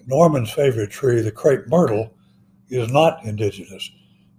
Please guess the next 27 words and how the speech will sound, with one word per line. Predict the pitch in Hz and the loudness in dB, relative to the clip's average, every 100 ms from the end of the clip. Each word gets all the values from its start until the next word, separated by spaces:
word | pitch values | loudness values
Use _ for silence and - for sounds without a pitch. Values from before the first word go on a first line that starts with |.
| _ | _
It | 131 139 127 | -8 -8 -4
was | 123 107 - _ _ _ _ _ | -2 -2 -8 _ _ _ _ _
brought | 135 143 - | 4 4 4
to | 123 | -2
this | 127 - | -4 -2
country | 139 110 135 | -4 -2 -4
by | 117 117 107 | -4 -2 -4
a | 98 | -6
French | - 147 123 - _ _ _ | -8 -6 -8 -14 _ _ _
botanist, | 120 139 - 98 113 - _ _ _ _ _ _ _ 110 | 4 4 4 -6 -8 -10 _ _ _ _ _ _ _ -12
uh, | 107 104 98 95 - _ _ - | -10 -8 -10 -14 -18 _ _ -8
hundred | 139 123 | -6 0
odd | 123 117 | 0 0
years | 110 147 107 | 0 -2 -4
ago, | 101 - - - _ _ _ _ _ - | -6 -12 -14 -16 _ _ _ _ _ 0
but | 131 | 0
it | 127 113 | 0 -4
flourishes | - 202 202 - 113 - | 2 6 4 2 -6 -6
so | 127 98 | -6 -6
well | 98 95 113 - _ _ - | -6 -6 -8 -10 _ _ -10
and | 123 | -8
is | 110 | -4
so | 160 143 | -2 -2
prevalent | - 156 139 127 | 0 -2 -2 -6
on | 123 | -8
the | 113 | -8
campus | 135 175 160 107 - | -4 -2 -2 -8 -14